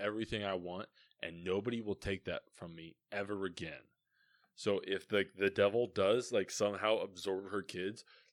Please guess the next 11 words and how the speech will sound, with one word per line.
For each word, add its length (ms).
like, 300
I 160
think 300
her 120
mind 400
will 140
just 300
break, 520
and 240
the 80
bubble 380